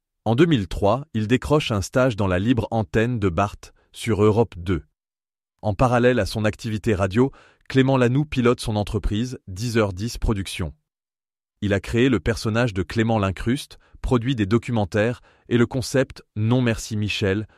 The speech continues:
pour lutter contre les harcèlements dans les entreprises. Ce mercredi matin, Médiamétrie a dévoilé les derniers résultats de la saison. La quatrième E A R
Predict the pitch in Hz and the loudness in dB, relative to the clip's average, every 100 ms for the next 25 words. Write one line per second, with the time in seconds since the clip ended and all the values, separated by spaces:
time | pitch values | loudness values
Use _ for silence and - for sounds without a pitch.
0 | _ - 117 113 120 135 135 113 - 104 | _ -2 0 2 0 0 0 -2 -2 0
1 | 101 123 - 123 101 95 110 104 98 104 | 0 -2 0 0 0 0 0 0 0 -2
2 | 98 95 - 82 64 65 _ _ _ _ | -2 -4 -4 -6 -8 -16 _ _ _ _
3 | _ _ _ _ _ _ _ _ _ - | _ _ _ _ _ _ _ _ _ -2
4 | 117 131 - 120 123 110 131 131 - _ | 2 2 2 2 2 2 0 -2 -6 _
5 | _ 113 135 135 135 131 - 139 104 117 | _ 2 4 4 4 2 0 0 4 2
6 | 104 113 123 117 95 113 117 113 104 98 | 4 4 4 2 2 0 2 0 -2 -2
7 | 107 - 107 98 92 - 95 80 71 - | -4 -2 -2 0 -2 -4 -6 -6 -10 -16
8 | _ _ _ _ _ 85 85 - 120 - | _ _ _ _ _ -8 -6 -2 -2 -2
9 | 104 104 107 107 _ 117 113 98 85 80 | 0 0 0 -6 _ 2 4 2 0 -6